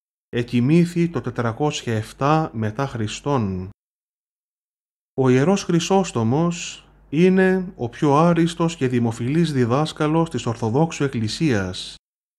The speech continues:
Κανείς δεν εξήγησε όπως αυτός με τόσο πλούτο και τόση σαφήνεια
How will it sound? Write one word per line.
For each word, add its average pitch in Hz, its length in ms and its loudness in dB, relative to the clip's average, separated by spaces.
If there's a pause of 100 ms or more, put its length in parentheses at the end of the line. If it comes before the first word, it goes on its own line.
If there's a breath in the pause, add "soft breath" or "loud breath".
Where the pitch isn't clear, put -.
(220)
Κανείς 180 360 4
δεν 170 160 4
εξήγησε 135 640 -2
όπως 131 300 -2
αυτός 175 520 -4
με 123 160 -2
τόσο 170 280 0
πλούτο 147 560 0
και 110 180 -4
τόση 160 320 0
σαφήνεια 127 800 0